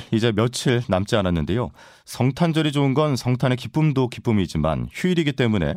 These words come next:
하루 쉴 수 있다는 점도 무시할 수가 없습니다. 자, 그런데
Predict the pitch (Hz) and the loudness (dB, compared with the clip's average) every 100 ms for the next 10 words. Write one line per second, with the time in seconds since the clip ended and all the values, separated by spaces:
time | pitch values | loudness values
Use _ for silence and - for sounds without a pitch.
0 | - - 185 180 175 139 - 123 117 107 | -8 -6 0 0 0 -2 0 0 2 0
1 | 95 80 120 82 104 127 107 - 82 - | 0 -2 -2 -2 0 0 -2 -2 -4 -4
2 | - 58 58 58 _ - - - - 98 | -8 -6 -4 -6 _ -20 -20 -18 -8 -2
3 | 123 123 131 127 | 0 2 2 0